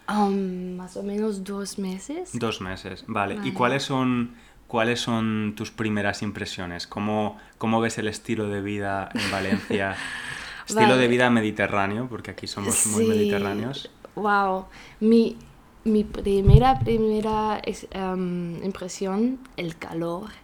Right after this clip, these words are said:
Speaker 1: en el vera-,
Speaker 2: Guau,
Speaker 1: verano.
Speaker 2: sí.
Speaker 1: Wow. No estaba preparada por eso y, uf, mi cuerpo necesitaba un poco de tiempo para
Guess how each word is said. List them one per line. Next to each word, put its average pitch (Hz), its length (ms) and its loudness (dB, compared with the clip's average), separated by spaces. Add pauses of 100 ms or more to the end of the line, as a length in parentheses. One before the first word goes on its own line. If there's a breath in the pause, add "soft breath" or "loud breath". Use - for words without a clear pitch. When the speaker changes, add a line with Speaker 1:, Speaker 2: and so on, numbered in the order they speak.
(280)
Speaker 1:
en 190 140 2
el 180 200 0
vera-, 175 440 -6 (200)
Speaker 2:
Guau, 202 220 2
Speaker 1:
verano. 170 160 0
Speaker 2:
sí. 196 240 -4 (420)
Speaker 1:
Wow. 175 540 4 (960 loud breath)
No 214 140 4
estaba 208 560 2
preparada 190 800 0
por 180 180 -4
eso 220 480 -6 (140)
y, 180 540 2
uf, - 640 -8
mi 202 140 0
cuerpo 202 540 0
necesitaba 175 840 -4
un 175 160 -4
poco 175 280 -8
de 175 160 -6
tiempo 196 600 0
para 170 400 -12